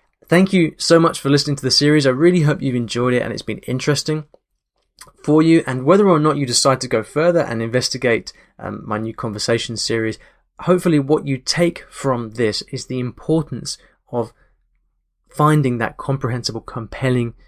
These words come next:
material that excites you, pushes you forward, and gives you the tools that you need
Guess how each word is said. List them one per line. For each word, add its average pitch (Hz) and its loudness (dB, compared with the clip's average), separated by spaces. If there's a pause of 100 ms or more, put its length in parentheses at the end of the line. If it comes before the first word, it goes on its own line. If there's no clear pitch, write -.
(340)
material 120 -2 (420)
that - -10
excites - -2
you, 117 -4 (220)
pushes 151 0
you 131 -2
forward, 107 -6 (360)
and 113 -10
gives 123 -4
you 123 0
the - -18
tools 160 -2
that 131 -2
you 120 -4
need 131 -2